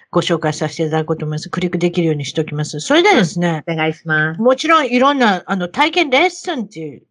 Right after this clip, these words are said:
Speaker 1: ところがありますけれども、
Speaker 2: うん。
Speaker 1: これ多分、クリックしましょうか？
Speaker 2: はいはい。行きましょう。
Speaker 1: あ、これですね。体験レッスンなんですけれども、
Speaker 2: はい。
Speaker 1: 実はですね、特別価格がすでに三千円なんですけれども、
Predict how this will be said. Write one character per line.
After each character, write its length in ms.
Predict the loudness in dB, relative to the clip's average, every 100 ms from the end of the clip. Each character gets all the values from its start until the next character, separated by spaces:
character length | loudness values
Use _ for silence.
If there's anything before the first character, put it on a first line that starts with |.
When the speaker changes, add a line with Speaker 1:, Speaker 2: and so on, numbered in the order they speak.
| _ -16
Speaker 1:
と 100 | -8
こ 120 | -4
ろ 100 | -4
が 140 | 0
あ 60 | 0
り 120 | 0
ま 120 | -2
す 100 | -6
け 80 | -6
れ 100 | -6
ど 80 | -6
も、 240 | -8 -8
Speaker 2:
う 20 | -10
ん。 20 |
Speaker 1:
こ 100 | -6
れ 120 | -6
多 120 | -4
分、 220 | -8 -10 -16 _ _ -4
ク 80 | -2
リ 60 |
ッ 40 | 0
ク 60 |
し 100 | -2
ま 60 | -2
し 80 | -2
ょ 60 |
う 20 | -2
か？ 140 | -4 _ _ _ _ 0
Speaker 2:
は 80 | 2
い 60 | 4
は 80 |
い。 240 | 2 -2 -12 _ _ _ -16
行 100 | -6
き 60 |
ま 100 | -4
し 80 | 0
ょ 280 | 0 -2 -8 -18 -20 -20 -20 _ _ _ _ _ _
う。 0 |
Speaker 1:
あ、 260 | -12 -10 -12 _ -8
こ 120 | -4
れ 60 | -4
で 60 |
す 120 | -4
ね。 100 | -2
体 160 | 2 2
験 120 | 2 2
レ 80 |
ッ 40 | 2
ス 140 | 2
ン 40 | 0
な 100 | 0
ん 60 |
で 100 | -2
す 140 | -4 -4
け 100 | -2
れ 60 |
ど 80 | 2
も、 240 | 2 2 -2 -16
Speaker 2:
は 140 | -2 2
い。 20 |
Speaker 1:
実 240 | 4 4
は 60 | 2
で 100 | 2
す 80 | -2
ね、 140 | 0
特 200 | 2 4
別 200 | 2 2
価 140 | 2
格 220 | 2 0 -2
が 120 | -4
す 180 | -4 -2
で 140 | 0
に 100 | -2
三 400 | 0 2 4 4
千 240 | 2 0
円 160 | 0 0
な 140 | 0
ん 60 | 0
で 100 | -2
す 120 | -2
け 120 | 0
れ 100 | 0
ど 120 | 2 4
も、 280 | 4 2